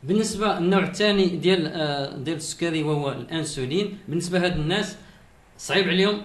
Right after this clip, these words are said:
باش يصوموا، وخاصهم استشارة طبية مختصة باش يشوفوا معه واش ممكن هذوك لي دوز ديال الأنسولين يقدم لهم الطبيب ويحاول ينقل لهم لهم من وسط النهار إلى خارج أوقات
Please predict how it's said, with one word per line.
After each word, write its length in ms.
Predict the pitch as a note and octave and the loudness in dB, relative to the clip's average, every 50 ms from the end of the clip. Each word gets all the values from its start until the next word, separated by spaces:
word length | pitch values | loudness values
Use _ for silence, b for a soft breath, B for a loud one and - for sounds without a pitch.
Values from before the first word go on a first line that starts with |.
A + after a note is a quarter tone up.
| - - | -8 -6
باش 180 | D#3 E3 - | -4 -2 -2
يصوموا، 580 | F#3 F#3 F3+ - E3+ - - E3+ D#3 C3 A2 G#2+ - - | -2 -4 -4 -6 -6 -4 -2 -2 0 -2 -2 -4 -6 -8
وخاصهم 600 | C#3+ - - E3 D#3+ D#3+ - G3+ F#3+ F#3 F3+ - - - | -8 -4 -2 -2 -2 -2 -2 -2 -4 -4 -4 -8 -14 -16
استشارة 680 | - - - D#3 D3+ - F3 E3 D#3+ D3+ C#3 - - - - - | -16 -12 -10 -8 -6 -6 -4 -4 -2 -2 -4 -6 -8 -12 -4 -2
طبية 520 | F3 F3 - D#3+ D#3 D3+ C#3+ - - - - | -2 -2 -2 -4 -4 -4 -4 -4 -6 -8 -10
مختصة 560 | C#3 B2 - - C3+ B2+ - - F3+ G3 F#3 B B B B B | -10 -10 -8 -8 -8 -8 -4 -2 -2 -2 -2 B B B B B
باش 160 | D3+ D#3 D#3 | -4 -4 -2
يشوفوا 320 | F3 F3+ - F3+ - E3 D#3 | -2 -4 -6 -6 -6 -4 -4
معه 240 | D3+ D3+ C#3+ - C#3+ | -4 -4 -4 -6 -6
واش 200 | C#3 D3+ C#3+ - | -8 -8 -6 -4
ممكن 520 | D#3+ F#3 G3+ G3 F#3+ - G3 F#3 D3 - B B B B | 0 0 0 0 0 0 0 0 0 -2 B B B B
هذوك 280 | C3+ D3+ D#3 E3+ - E3 | -6 -4 -4 -4 -4 -2
لي 140 | E3 E3+ | -4 -2
دوز 240 | D#3+ F3+ F#3 F3 D3 | -2 0 0 -2 -2
ديال 200 | - D3+ E3 D#3+ | -2 -4 -4 -2
الأنسولين 680 | D#3+ E3+ E3 D#3 - - E3 D#3 D#3+ D#3+ C#3+ A#2+ B B B B B | -2 -4 -4 -4 -6 -6 -6 -4 -4 -4 -4 -6 B B B B B
يقدم 480 | B2+ B2+ B2 D#3 E3 D#3 D#3+ E3 D#3 D#3 | -10 -6 -2 -2 -2 -2 -2 -2 -2 -2
لهم 200 | D#3 D3+ C#3+ C3 | 0 0 -2 -2
الطبيب 380 | - - A#2+ C#3 F#3 A3 A#3 - - - - - | -4 -6 -4 -2 -2 -2 -4 -6 -10 -14 -10 -8
ويحاول 520 | D#3 C#3+ D3 - - F#3 F#3+ F3+ F3+ F#3 F#3+ - | -8 -8 -6 -2 -2 0 0 2 0 0 -2 -4
ينقل 500 | D3 D3+ D3 D3 E3+ F#3+ F3+ - F#3 F3+ | -6 -6 -4 -4 -4 -4 -2 -2 -2 -2
لهم 160 | F3 E3+ E3+ | 0 -2 -2
لهم 260 | E3 D#3+ D3 B2+ B2 - - | -2 -4 -4 -6 -8 -10 -10
من 260 | D3 E3 F3 D3+ B2+ C#3+ | -6 -4 -4 -4 -4 -8
وسط 320 | F3 F3 - D#3 C3 - | -8 -8 -8 -10 -10 -8
النهار 500 | B2 B2 B2 A#2 A#2 B2 D#3 F3+ F3+ F3+ B B B B - | -8 -6 -6 -6 -6 -4 -4 -4 -4 -6 B B B B -8
إلى 440 | D3+ C#3+ D3 D#3 F3 F3+ F3+ F3+ - - - | -8 -4 -2 -2 -2 -2 -2 -4 -8 -8 -6
خارج 360 | D#3+ E3 D#3 D#3+ F3 F3+ F3+ - - | -4 -2 -2 -2 -2 -4 -6 -8 -10
أوقات 360 | D3 C#3+ D3 F3 F3+ F3+ F3+ | -10 -8 -4 -4 -4 -4 -4